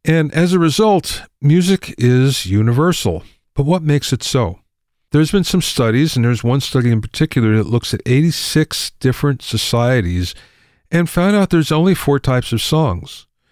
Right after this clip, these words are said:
There are love songs, lullabies, healing songs, and dance songs.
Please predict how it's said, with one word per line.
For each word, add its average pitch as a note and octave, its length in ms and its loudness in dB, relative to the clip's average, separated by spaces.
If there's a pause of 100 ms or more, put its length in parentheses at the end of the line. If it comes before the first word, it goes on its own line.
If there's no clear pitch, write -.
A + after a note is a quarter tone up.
(280)
There A2 120 2
are G#2 80 2
love A2 240 0
songs, C#3 520 -2 (300)
lullabies, A#2 880 0 (320)
healing F3 400 2
songs, A#2+ 600 -2 (200)
and C#3+ 240 -2
dance C3 320 0
songs. F#2 540 -8